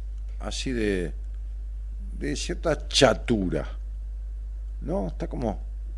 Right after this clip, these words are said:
¿sabes qué? ¿Sabes qué? Es el primer día fresco que tenemos.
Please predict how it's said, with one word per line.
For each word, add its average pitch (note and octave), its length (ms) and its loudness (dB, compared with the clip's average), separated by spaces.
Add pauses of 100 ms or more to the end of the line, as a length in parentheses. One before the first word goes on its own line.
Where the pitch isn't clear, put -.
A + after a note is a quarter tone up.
(560)
¿sabes D#3+ 220 -2
qué? - 320 2
¿Sabes D3+ 220 0
qué? - 320 -2 (1500)
Es - 180 -2
el C#3+ 100 -2
primer A2 340 0
día C3 200 0
fresco B2 440 -4
que F2 80 -2
tenemos. G#2 520 -4